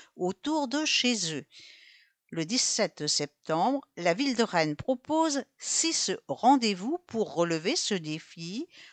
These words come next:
entre dix heures et douze heures. Parvis de l'Épi des Longchamps, place Eugène Aulnette, Esplanade Charles de Gaulle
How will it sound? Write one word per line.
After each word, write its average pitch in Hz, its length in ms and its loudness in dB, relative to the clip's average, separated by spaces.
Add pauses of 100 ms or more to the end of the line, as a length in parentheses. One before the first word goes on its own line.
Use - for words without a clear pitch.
entre 233 500 0
dix 185 400 -4
heures 156 340 2 (140)
et 269 340 2
douze 254 380 -2
heures. 143 320 2 (800)
Parvis 190 420 4
de 160 360 2
l'Épi 185 560 -2
des 143 340 0
Longchamps, 160 720 4 (540)
place 247 420 4 (300)
Eugène 233 680 6
Aulnette, 156 720 0 (580)
Esplanade 196 960 6
Charles 170 640 6
de 160 160 -2
Gaulle 170 480 2